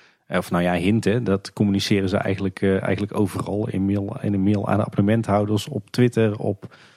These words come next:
eh, de website. Eh, alles is nu geënt op, eh, die heropening op eenendertig maart.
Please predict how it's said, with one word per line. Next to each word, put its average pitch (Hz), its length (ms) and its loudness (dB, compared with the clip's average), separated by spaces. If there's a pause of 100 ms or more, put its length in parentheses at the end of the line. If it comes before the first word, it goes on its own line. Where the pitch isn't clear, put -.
(200)
eh, 104 200 -2
de 101 140 2
website. 120 640 4
Eh, 107 180 4
alles 135 340 4
is 113 100 0
nu 120 160 4
geënt 110 320 2
op, - 220 -2
eh, 107 80 6
die 98 140 2
heropening 104 580 0
op 98 140 -4
eenendertig 107 480 2
maart. 92 480 0